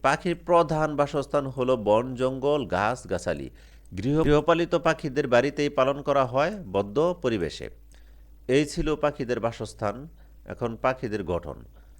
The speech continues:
পালক দন্তবিহীন চঞ্চু, চঞ্চু মানে ঠোঁট, শক্ত খোলস বিশিষ্ট ডিম, যার সাহায্যে এরা এদের বংশধর রেখে যায়,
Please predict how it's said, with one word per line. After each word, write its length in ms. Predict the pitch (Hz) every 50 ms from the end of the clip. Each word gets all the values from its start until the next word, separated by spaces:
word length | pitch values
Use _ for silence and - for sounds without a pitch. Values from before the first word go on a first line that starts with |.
| - - - -
পালক 540 | 135 147 165 165 165 156 156 151 - - - - - -
দন্তবিহীন 680 | 92 85 117 127 135 127 151 151 139 151 151 151 139 131
চঞ্চু, 440 | - - 160 165 156 151 - 131 101
চঞ্চু 380 | - 147 151 151 143 - 165
মানে 220 | 131 123 117 120 113 -
ঠোঁট, 320 | - 113 107 117 113 - - - - - - -
শক্ত 520 | - - - - 131 131 131 - - 147
খোলস 380 | 123 - 139 131 135 131 117 120
বিশিষ্ট 480 | 120 131 - - 131 117 - - - 127
ডিম, 520 | 127 104 92 110 113 117 120 127 143 160 - - - - - - - 87
যার 220 | 90 110 110 113
সাহায্যে 480 | 110 - 131 127 123 120 113 110 127 123
এরা 300 | - 117 117 117 110 73
এদের 300 | 101 107 113 123 135 120
বংশধর 520 | 90 92 92 90 - - 110 107 113 101
রেখে 260 | 107 110 - - 101
যায়, 260 | 87 101 104 117 131